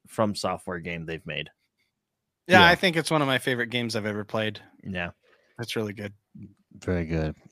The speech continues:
Speaker 3: I watched Pirates of the Caribbean this week with my kids as well. Uh, the first one is a really good movie, by the way. The next two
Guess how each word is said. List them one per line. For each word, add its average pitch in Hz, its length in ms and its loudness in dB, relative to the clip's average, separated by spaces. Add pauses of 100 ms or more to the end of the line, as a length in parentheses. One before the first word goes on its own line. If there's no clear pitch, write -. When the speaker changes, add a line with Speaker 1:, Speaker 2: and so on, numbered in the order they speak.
(140)
Speaker 3:
I 87 180 2
watched 110 400 4
Pirates 117 300 4
of 98 80 -2
the 95 40 -8
Caribbean 92 440 2
this 87 200 0
week 98 280 0
with - 160 -6
my 82 240 -2
kids 82 240 -6
as 76 100 -8
well. 80 320 -4 (480)
Uh, 76 560 0 (240)
the - 80 4
first 202 300 6
one 117 320 6
is 117 140 2
a 107 40 4
really 101 240 6
good 82 160 0
movie, 73 320 -6
by 85 100 -2
the 82 120 -4
way. 76 300 -2
The 95 200 4
next - 480 2
two 151 380 6